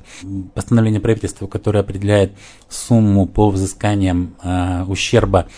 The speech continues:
здоровью, который принимаются страховщиками. Иногда мы тоже, э, пытаемся соотнести эти суммы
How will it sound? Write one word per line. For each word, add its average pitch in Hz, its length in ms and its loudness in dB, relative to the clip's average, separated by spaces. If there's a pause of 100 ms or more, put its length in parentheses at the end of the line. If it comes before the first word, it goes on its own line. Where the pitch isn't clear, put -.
(200)
здоровью, 113 500 6
который 92 300 0
принимаются 92 640 0
страховщиками. - 760 -8 (400)
Иногда 98 320 0
мы 107 100 0
тоже, 95 360 -4 (140)
э, 87 260 -6 (360)
пытаемся 92 460 -4
соотнести 87 560 -6
эти - 160 -10
суммы 135 460 -4